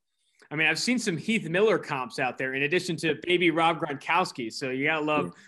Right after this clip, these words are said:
Speaker 1: working with the Steelers group here. So we talked a little bit before we started recording about, you know, how exactly you're gonna approach putting some testing or measurables out there after your rehab. What's the plan right now in terms of maybe putting some numbers out there for teams?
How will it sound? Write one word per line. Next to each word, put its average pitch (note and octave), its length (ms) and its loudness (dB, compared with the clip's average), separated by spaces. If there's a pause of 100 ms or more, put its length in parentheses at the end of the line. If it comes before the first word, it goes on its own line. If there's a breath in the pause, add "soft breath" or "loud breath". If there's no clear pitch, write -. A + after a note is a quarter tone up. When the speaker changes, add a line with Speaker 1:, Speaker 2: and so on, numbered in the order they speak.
Speaker 1:
working C#3+ 240 -4
with C#3 140 -4
the C#3 60 -14
Steelers C#3+ 360 -4
group C3 180 -6
here. B2+ 140 -4
So E3 160 -4
we E3+ 100 0
talked C#4 220 0
a G#3+ 60 -2
little G#3 160 4
bit F#3 120 0
before D#3+ 200 -6
we D3 100 -2
started D3+ 200 -4
recording C#3 440 -4
about, C3 360 -2 (220 soft breath)
you C#3+ 60 -8
know, C3 40 -6
how D#3 160 2
exactly D3+ 360 -2
you're C3+ 80 -6
gonna C3+ 200 -4
approach C3+ 500 -4 (240)
putting D#3 280 -2
some C#3+ 200 -8
testing C#3 420 -6
or B2 80 -8
measurables B2+ 420 -6
out B2+ 200 -6
there C3 160 -6
after C3 260 -6
your A#2+ 140 -8
rehab. B2+ 460 -6
What's D3 200 -6
the C3 100 -10
plan D3+ 360 -4
right C3+ 200 -6
now B2+ 460 -4
in A2+ 60 -12
terms C3 260 -8
of B2 160 -6 (220 soft breath)
maybe C#3+ 280 0
putting C#3+ 280 -4
some C3+ 160 -10
numbers B2+ 320 -8
out B2+ 160 -6
there B2+ 100 -6
for A#2+ 140 -18
teams? A2 380 -12